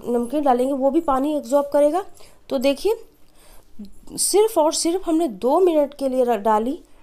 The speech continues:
डालकर रख दिया है, हमारी सब्ज़ी बन चुकी थी। तो ये देख सकते हैं भुजिया कैसी हो गई नमकीन, और इतनी टेस्टी, इतनी डिलीशियस हमारी नमकीन बन करके तैयार हुई है। इसे ज़्यादा देर रख देंगे तो ये बहुत ज़्यादा गाढ़ी हो जाएगी, इसलिए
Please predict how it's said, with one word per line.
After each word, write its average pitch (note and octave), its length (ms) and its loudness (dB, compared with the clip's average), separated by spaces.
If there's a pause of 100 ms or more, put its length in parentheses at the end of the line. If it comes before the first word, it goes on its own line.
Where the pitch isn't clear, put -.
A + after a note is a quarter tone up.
(120)
डालकर A#3 360 2
रख A#3 180 -2
दिया C4+ 240 0
है, D4 60 -2
हमारी A3+ 220 -2
सब्ज़ी G#3 260 -6
बन A#3 180 -2
चुकी C#4 240 -4
थी। F4+ 180 -8 (400)
तो A3 80 -8
ये A#3 100 0
देख C4 180 0
सकते C#4 220 -6
हैं D4 100 -4
भुजिया A3+ 300 -2
कैसी A3 320 -2
हो C#4 120 2
गई C#4 160 0
नमकीन, C#4 340 -2 (500)
और - 120 -10
इतनी E4 280 2
टेस्टी, D4+ 380 0
इतनी D4 240 0
डिलीशियस B3+ 560 -4
हमारी A#3 240 0
नमकीन A#3+ 360 -6
बन A3+ 180 -2
करके B3+ 260 -4
तैयार A3 400 0
हुई C4+ 180 -4
है। D#4 160 -6 (560)
इसे A#3+ 180 0
ज़्यादा G#3+ 280 4
देर B3+ 240 6
रख B3+ 160 -2
देंगे C#4 280 0 (360)
तो C4 60 -4
ये C4+ 160 0
बहुत A3+ 340 2
ज़्यादा C4 240 2
गाढ़ी B3 280 4
हो C#4 140 6
जाएगी, C#4 440 4 (340)
इसलिए C4 460 0